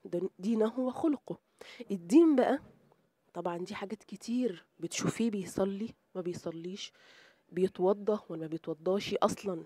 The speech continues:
بني آدم محافظ على حدود ربنا. هم؟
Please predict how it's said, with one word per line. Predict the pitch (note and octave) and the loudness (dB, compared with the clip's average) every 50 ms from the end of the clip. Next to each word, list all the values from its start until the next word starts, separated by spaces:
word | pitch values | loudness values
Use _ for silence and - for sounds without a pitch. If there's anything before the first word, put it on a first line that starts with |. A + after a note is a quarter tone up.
| - - | -6 -4
بني | E3+ E3+ F3 - - G3+ | -2 0 0 2 2 2
آدم | G#3 F#3+ G3 F3 E3+ | 2 2 0 -4 -4
محافظ | F3 F3 - - G#3 A3 - G#3 F3 | -6 -8 -4 -4 -4 -4 -2 -4 -2
على | F3 F3 F3+ | -4 -4 -4
حدود | - G3+ G3+ F#3+ | -4 -2 0 0
ربنا. | F#3 E3+ E3 F#3 G3 G3+ G3+ G3+ _ _ _ _ _ _ _ _ _ _ _ _ _ _ _ _ _ _ _ _ _ _ _ _ _ _ _ _ _ _ _ - - | -2 0 2 2 2 2 0 -2 _ _ _ _ _ _ _ _ _ _ _ _ _ _ _ _ _ _ _ _ _ _ _ _ _ _ _ _ _ _ _ -14 -10
هم؟ | - F#3+ F#3+ - | -10 -10 -10 -10